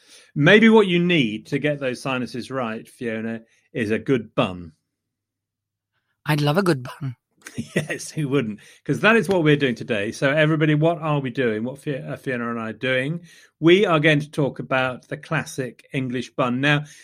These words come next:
Speaker 1: English bun, bit of a misnomer, really, because I think it's very difficult with a lot of these buns to divide up between the, uh, you know, the home nations.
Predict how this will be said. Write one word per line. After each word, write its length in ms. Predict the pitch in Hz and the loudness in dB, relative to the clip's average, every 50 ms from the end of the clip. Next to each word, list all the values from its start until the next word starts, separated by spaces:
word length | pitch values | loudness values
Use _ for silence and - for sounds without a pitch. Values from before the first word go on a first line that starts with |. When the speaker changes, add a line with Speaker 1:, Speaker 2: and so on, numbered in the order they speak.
| - _ _ _ - | -20 _ _ _ 0
Speaker 1:
English 440 | 226 220 226 226 208 214 202 156 - | 4 6 8 8 8 6 4 4 2
bun, 580 | - - 180 175 170 165 165 170 170 165 151 - - - - - _ - | 0 2 4 4 6 6 4 2 0 -4 -6 -8 -12 -20 -20 -20 _ -2
bit 140 | 185 170 151 | 0 2 2
of 80 | 139 | 2
a 80 | 135 127 | 2 2
misnomer, 560 | 123 120 113 - - 131 123 117 110 110 110 | 0 -2 -4 -4 -4 -4 -4 -2 -4 -4 -4
really, 240 | 104 104 104 107 107 | -6 -6 -6 -8 -8
because 300 | - 127 - 135 123 135 | -8 -10 -10 -8 -6 -6
I 60 | 131 | -6
think 180 | - 160 143 120 | -6 -4 -6 -6
it's 100 | 117 - _ _ _ | -8 -12 _ _ _
very 220 | 160 147 127 113 107 | -2 0 0 0 -2
difficult 380 | 113 107 - - - 123 113 | -6 -8 -10 -10 -12 -10 -10
with 100 | 110 110 | -8 -6
a 60 | 127 | -4
lot 180 | 139 143 127 104 | -2 -2 -2 -4
of 60 | 95 | -6
these 180 | 98 95 90 - | -10 -12 -14 -12
buns 540 | _ - 120 110 107 101 98 98 98 - - _ _ _ _ _ _ _ | _ -6 -6 -6 -6 -8 -10 -14 -16 -20 -20 _ _ _ _ _ _ _
to 180 | - 131 107 101 _ _ _ | -8 -8 -8 -8 _ _ _
divide 440 | 127 113 101 117 110 107 110 104 98 | -4 -4 -2 -2 -2 -2 -2 -2 -4
up 220 | 104 107 107 - | -6 -8 -8 -10
between 420 | - 101 - - 120 107 101 98 95 | -16 -16 -12 -8 -8 -8 -6 -8 -10
the, 300 | 98 98 92 92 101 101 | -10 -8 -8 -6 -6 -8
uh, 120 | 95 92 95 _ | -8 -10 -12 _
you 140 | - 123 101 | -16 -16 -16
know, 240 | 104 - _ 107 110 - - | -16 -18 _ -20 -20 -16 -14
the 100 | 107 98 | -12 -8
home 240 | 107 107 101 104 | -8 -8 -8 -8
nations. 640 | 107 107 104 104 - - - 95 90 92 - - - | -8 -8 -8 -8 -10 -14 -16 -18 -18 -20 -20 -20 -20